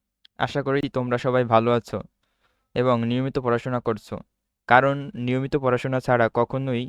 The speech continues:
ঢাবি সম্ভব না। শুধু ঢাবিই না, কোনো ভার্সিটি সম্ভব না নিয়মিত পড়াশোনা ছাড়া। এখন হয়তো অনেকের পড়াশোনা করতে ইচ্ছে করবে না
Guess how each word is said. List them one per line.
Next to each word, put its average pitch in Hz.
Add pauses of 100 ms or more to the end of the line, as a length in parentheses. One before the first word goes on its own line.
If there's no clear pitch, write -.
(100)
ঢাবি 113
সম্ভব 120
না। 101 (1800)
শুধু 143
ঢাবিই 123
না, 117 (380)
কোনো 139
ভার্সিটি 127
সম্ভব 127
না 127
নিয়মিত 120
পড়াশোনা 123
ছাড়া। 107 (520)
এখন 139
হয়তো 143
অনেকের 135
পড়াশোনা 123
করতে 123
ইচ্ছে 127
করবে 120
না 117